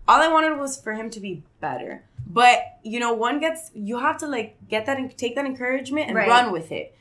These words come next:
Speaker 1: Not continue to, like, use me as your crutch
Speaker 2: Right.
Speaker 1: through everything. Like, okay, she gave me this push and she gave me this, this opportunity because I open
Speaker 2: Right.
Speaker 1: opportunities for him.
Speaker 2: Yeah, I've heard this story.
Speaker 1: And,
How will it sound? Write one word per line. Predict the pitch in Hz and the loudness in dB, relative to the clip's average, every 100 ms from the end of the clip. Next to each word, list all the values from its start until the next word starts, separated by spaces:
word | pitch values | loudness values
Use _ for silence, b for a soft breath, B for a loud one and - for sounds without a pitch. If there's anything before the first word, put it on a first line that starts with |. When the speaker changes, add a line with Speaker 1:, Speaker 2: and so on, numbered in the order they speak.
| b b | b b
Speaker 1:
Not | 226 240 262 320 - - | -2 4 4 4 0 -4
continue | 269 262 285 277 269 - | -2 -2 -4 -4 -4 -4
to, | 233 202 | -4 -2
like, | 180 165 160 | -2 -4 -6
use | 202 254 254 | -8 -6 -4
me | 214 | -4
as | 196 | -4
your | 156 | -6
crutch | - 240 240 - - - | 2 4 4 2 -8 -10
Speaker 2:
Right. | 208 208 208 220 220 190 | -10 -12 -2 2 2 2
Speaker 1:
through | 269 214 | 2 4
everything. | 214 269 226 - 165 160 170 | 4 4 2 -4 -6 -6 0
Like, | 175 175 | 0 0
okay, | 226 226 175 | -2 -2 -2
she | 185 | -2
gave | 220 | -2
me | 269 | -2
this | 254 233 | -4 -8
push | - 240 262 - - _ - | -6 -4 -4 -6 -12 _ 0
and | 190 | 0
she | 180 214 | 0 4
gave | 220 | 4
me | 269 277 | 4 4
this, | 226 262 - - | 4 4 0 -8
this | 202 202 - | -10 -10 6
opportunity | 220 226 214 277 254 175 | 6 6 -4 -2 0 -2
because | 165 185 | -4 -2
I | 175 196 | 2 2
open | 233 277 | 4 4
Speaker 2:
Right. | |
Speaker 1:
opportunities | 247 240 214 233 240 202 160 | 4 2 0 -4 -4 -4 -6
for | 156 156 | -6 -4
him. | 151 - 262 277 | -4 -4 -10 -8
Speaker 2:
Yeah, | 277 311 349 - | -2 0 0 0
I've | 277 277 | -2 -2
heard | 254 262 | -2 -4
this | 226 220 | -2 -8
story. | - 226 | 2 8
Speaker 1:
And, | 269 277 269 269 | 10 10 10 6